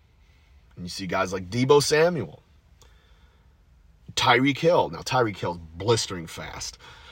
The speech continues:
But you see guys like that. Justin Jefferson, Cooper Kupp. You go down the list. Those guys aren't trees. Those guys aren't six-foot-six.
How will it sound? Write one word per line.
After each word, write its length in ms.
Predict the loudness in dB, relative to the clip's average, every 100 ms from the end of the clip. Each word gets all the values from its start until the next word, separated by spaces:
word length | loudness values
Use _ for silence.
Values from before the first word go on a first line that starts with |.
| -10 2
But 180 | 2 4
you 80 | 0
see 180 | 0 4
guys 360 | 8 8 6
like 180 | 4 4
that. 320 | 4 4 2 -6 _ _ -20 -20 -20 -20 -20 _ -20 _ _ -20 -14 -2
Justin 480 | 4 4 4 2
Jefferson, 640 | 6 6 6 0 -2 -4 -12 -20 -20 -18 -10
Cooper 380 | -4 -2 -2
Kupp. 380 | -4 0 0 0 -10 -20 -20 -14
You 160 | 2 4
go 220 | 8 8
down 320 | 10 8 6
the 100 | 4
list. 460 | 2 0 -2 -12 -14 -20 -20 -20 -20 -20 -20 -20 -20 _ _ -20 -20 _ -20 _ -6
Those 220 | 0 4
guys 240 | 6 6 6
aren't 160 | 2
trees. 400 | 0 -2 -2 0
Those 180 | 0 2
guys 240 | 2 0
aren't 180 | 0 -2
six-foot-six. 1000 | -4 -4 -4 -8 -6 -6 -6 -6 -6 -6